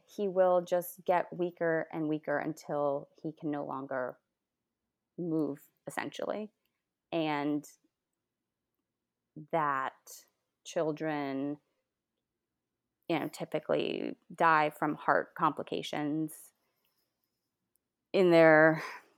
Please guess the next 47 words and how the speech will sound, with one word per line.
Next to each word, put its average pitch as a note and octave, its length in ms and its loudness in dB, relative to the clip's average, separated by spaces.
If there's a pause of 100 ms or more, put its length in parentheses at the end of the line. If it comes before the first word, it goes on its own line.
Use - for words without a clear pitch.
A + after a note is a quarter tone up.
you F#3 120 2
know, D#3 200 0
they G#3 120 10
really C#4 220 10
couldn't A#3 260 2
sa-, - 220 2
say - 180 6
when, D#3+ 520 2
because - 580 -2 (480)
there's F3 220 2
so F3 120 6
few D#3+ 300 -2
children D#3+ 600 -2 (160)
with F3+ 120 0
this F#3 220 0
in E3+ 80 0
the D#3+ 80 0
world D#3+ 420 0
that C#3+ 260 2 (720)
there's, D#3+ 160 -4
n-, D#3 80 -2 (120)
I D#3 60 -4
guess, C#3+ 180 -2
not D3+ 180 2
enough D3 220 -4 (100)
data A2+ 340 -4
to - 80 -10
really C#2+ 240 -2
say, - 400 -10 (680)
"This C#3+ 160 -2
is G#2+ 140 -6
the - 100 -10
trajectory," - 720 -10
or, - 100 -8
"This E3+ 200 -2
is - 100 -10
the - 80 -12
progression." - 600 -10 (640)
Um, D#3+ 320 -14 (1000)
but D#3 100 -2
I D3 80 -2
think D#3 200 -4
they C#3 100 -4
typically C#3 440 -8
say C3 200 -6
between, - 380 -12
like, - 200 -12